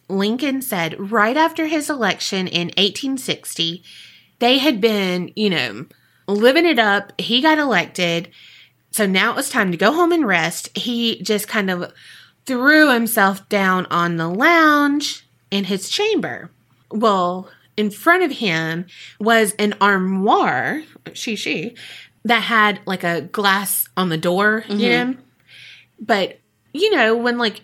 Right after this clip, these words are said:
Speaker 1: you have a glass in front, like, a mirror in front of you, you just kinda haphazardly look over. Well, he saw two faces.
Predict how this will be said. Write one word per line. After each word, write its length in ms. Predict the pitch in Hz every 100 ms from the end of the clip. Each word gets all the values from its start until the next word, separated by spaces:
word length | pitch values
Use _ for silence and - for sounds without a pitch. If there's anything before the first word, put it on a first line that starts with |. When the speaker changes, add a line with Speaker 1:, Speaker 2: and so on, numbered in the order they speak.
| -
Speaker 1:
you 220 | 214 285
have 180 | 220 208
a 80 | 208
glass 560 | 196 - 170 170 180
in 140 | 180 180
front, 180 | 180
like, 160 | 175 180
a 40 |
mirror 280 | 202 196 180
in 140 | 170 175
front 180 | 175
of 80 | 180
you, 240 | 185 185 190 - - -
you 100 | 262
just 140 | 269
kinda 280 | 247 208 180
haphazardly 1120 | 175 220 - - 190 185 196 185 185 175 -
look 260 | 180 196 190
over. 480 | 175 180 196 202 214 - - - _ -
Well, 480 | 202 196 170 - _ _ -
he 240 | - 262
saw 300 | 277 359 269
two 380 | - - 294 269
faces. 880 | 262 202 180 - - - 151 - -